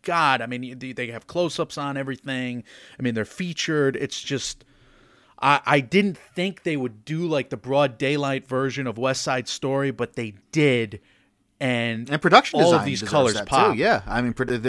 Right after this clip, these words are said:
Speaker 2: the production design to clash against the costumes deserves a highlight as well. The cinematography I was impressed by.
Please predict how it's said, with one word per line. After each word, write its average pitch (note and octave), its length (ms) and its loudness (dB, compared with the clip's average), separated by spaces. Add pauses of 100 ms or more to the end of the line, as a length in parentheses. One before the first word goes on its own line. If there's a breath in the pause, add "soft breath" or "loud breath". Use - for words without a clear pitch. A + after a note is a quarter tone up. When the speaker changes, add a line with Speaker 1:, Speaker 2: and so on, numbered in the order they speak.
Speaker 2:
the - 160 -10
production C#3+ 320 2
design C3 240 2
to G#2 80 -4
clash B2+ 320 -2
against A#2+ 240 -6
the B2+ 80 -8
costumes A#2 420 -4
deserves G#2+ 360 -4
a G#2 80 -4
highlight A2 400 -4
as G#2 160 -6
well. B2 120 -4
The G#2 80 -6
cinematography D3 720 0
I C3 60 2
was B2+ 140 2
impressed B2+ 340 -2
by. C3 220 2